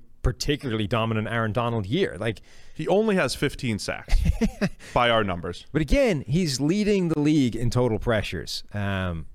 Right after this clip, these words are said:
Speaker 1: from the interior, from an interior alignment, and not just leading them, but he's, you know, like, some way clear.
Speaker 2: You know what I think is most impressive about Donald now? There's
Speaker 1: What?
Speaker 2: a lot of impressive things.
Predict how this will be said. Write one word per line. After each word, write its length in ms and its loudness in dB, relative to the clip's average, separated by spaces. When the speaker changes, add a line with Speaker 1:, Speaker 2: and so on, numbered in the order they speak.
Speaker 1:
from 540 -2
the 320 -2
interior, 720 0
from 160 -4
an 80 0
interior 380 2
alignment, 420 -2
and 140 -4
not 100 0
just 160 -2
leading 260 0
them, 140 0
but 100 -2
he's, 360 -2
you 80 -6
know, 240 -6
like, 200 -4
some 240 -4
way 160 0
clear. 380 -4
Speaker 2:
You 100 0
know 80 4
what 80 2
I 60 2
think 180 -2
is 100 -2
most 220 0
impressive 380 -2
about 240 -2
Donald 260 -4
now? 220 -8
There's 140 2
Speaker 1:
What? 60 2
Speaker 2:
a 20 0
lot 180 2
of 60 -4
impressive 380 -4
things. 320 -6